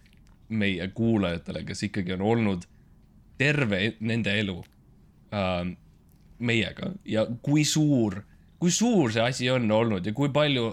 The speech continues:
rõõmu see on andnud ja kui palju uhkustunnet see on andnud neile, et nad saavad kuulata <laughs> meid.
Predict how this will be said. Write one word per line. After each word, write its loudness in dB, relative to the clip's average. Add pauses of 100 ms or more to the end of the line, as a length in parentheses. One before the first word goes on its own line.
rõõmu 2 (400)
see 0
on 2
andnud 0
ja -2
kui -4
palju 0 (340)
uhkustunnet 0
see 2
on 2
andnud -2 (840)
neile, 2 (500)
et -10
nad -4
saavad 0
kuulata -4 (280)
<laughs> -12
meid. -6